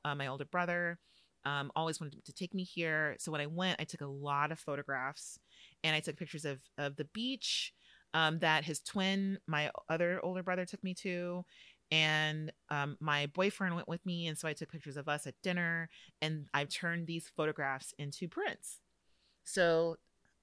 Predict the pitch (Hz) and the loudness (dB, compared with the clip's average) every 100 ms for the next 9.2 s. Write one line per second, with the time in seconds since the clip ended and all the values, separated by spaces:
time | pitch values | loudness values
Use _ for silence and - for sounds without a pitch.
0 | - 208 190 185 170 156 147 - 247 247 | -4 0 0 0 -2 -2 0 6 6 6
1 | - 208 196 - 180 180 180 - - - | 2 0 0 0 2 2 -2 -6 -12 -20
2 | - - - 165 165 196 - 220 208 185 | -20 -8 0 2 2 0 2 4 4 6
3 | 196 208 330 415 403 226 - _ _ _ | 4 4 0 0 0 0 -6 _ _ _
4 | _ 240 262 294 262 180 208 226 240 214 | _ 2 4 4 2 2 0 2 0 2
5 | 196 208 170 151 151 - _ - 147 156 | 0 0 -2 -2 -4 -4 _ 0 0 0
6 | - - - 160 156 - - - - _ | -4 -8 -8 -4 -4 -4 -6 -6 -10 _
7 | _ _ _ 185 208 208 - 214 214 233 | _ _ _ 2 2 2 0 0 0 -2
8 | 233 226 208 185 180 165 - 180 180 156 | -2 -2 -2 -2 0 -2 -2 -2 4 4
9 | 151 - | 4 2